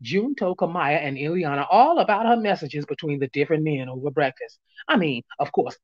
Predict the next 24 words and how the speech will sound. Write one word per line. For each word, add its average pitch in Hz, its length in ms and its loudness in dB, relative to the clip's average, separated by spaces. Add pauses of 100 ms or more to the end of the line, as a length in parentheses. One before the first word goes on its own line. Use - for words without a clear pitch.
I'm 151 140 -2
not 110 200 -8
thinking 143 280 -4
of 127 120 -12
anything 135 420 -4
serious 131 460 -2
at 123 120 -8
the 120 80 -14
moment," 135 440 -2
June 123 320 -12
was - 140 -14
saying, 143 300 -8 (440)
"but 160 140 -4
I 143 100 0
really 143 360 -2
am 175 240 0
happy 165 320 0
you 143 180 -6
guys 147 320 -2
convinced - 540 -6
me 156 120 -4
to 147 80 -6
sign 143 380 -4
up." 117 200 -4